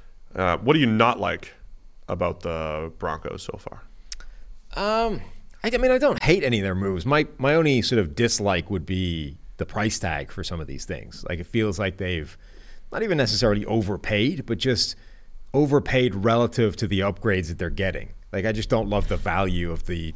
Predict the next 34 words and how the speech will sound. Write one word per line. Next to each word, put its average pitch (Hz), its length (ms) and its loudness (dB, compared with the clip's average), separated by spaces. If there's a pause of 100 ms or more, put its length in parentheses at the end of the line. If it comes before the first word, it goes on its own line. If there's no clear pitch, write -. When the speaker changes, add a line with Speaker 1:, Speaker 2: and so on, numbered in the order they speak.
Speaker 2:
total, 95 520 -4
the, 107 120 -4
the 87 120 -8
total 107 340 0
package 98 480 -2
of 85 80 -4
what 87 140 -4
they've 87 120 -2
done 85 200 -4
this 73 180 -10
offseason. 62 440 -12 (1000)
Speaker 1:
Yeah, 104 140 2
Zach 139 300 4
Allen 123 260 4
at 104 100 -2
fifteen 117 400 -2
million. 113 240 2
I 92 40 0
mean, 98 120 0
I'm 92 80 -2
just 104 180 -6
gonna 92 120 -4
criticize 92 500 -4
every 87 240 -4
defensive 87 460 -6
tackle - 540 -4 (580)
move. 76 380 -6 (440)
Zach 165 280 6
Allen 151 260 4
was 113 140 0
one 117 120 4
of 113 60 2
those, 101 320 2
um, 85 380 -2